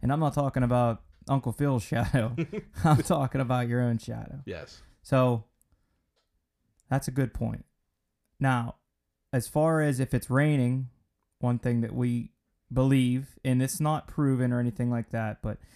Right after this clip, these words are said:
Speaker 1: usually the water's gonna be murky or muddy.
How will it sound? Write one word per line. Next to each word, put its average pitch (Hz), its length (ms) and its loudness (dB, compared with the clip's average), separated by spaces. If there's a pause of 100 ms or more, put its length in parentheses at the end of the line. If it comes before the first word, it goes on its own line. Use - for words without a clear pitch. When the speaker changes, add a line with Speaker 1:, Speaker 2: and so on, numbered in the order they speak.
(140)
Speaker 1:
usually 143 320 4
the 165 100 2
water's 135 380 2
gonna 123 220 0
be 117 320 -2 (140)
murky 120 540 -2 (280)
or 143 200 2
muddy. 127 380 0